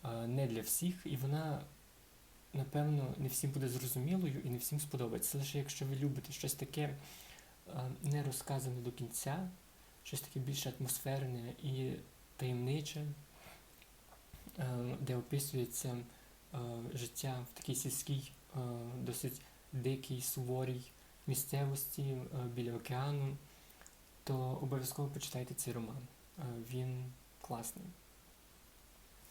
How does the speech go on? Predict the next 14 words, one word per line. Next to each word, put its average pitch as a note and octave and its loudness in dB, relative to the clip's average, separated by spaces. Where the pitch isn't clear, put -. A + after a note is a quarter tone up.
Добре. C3 0
Е, C#3+ 4
ось D3 4
таке C#3+ 0
у B2+ 2
мене B2 2
прочитане, B2+ 0
е, C#3+ 2
ось C#3+ -2
таке D3 0
у - 2
мене A#2+ 2
прочитане, B2 0
е, - -6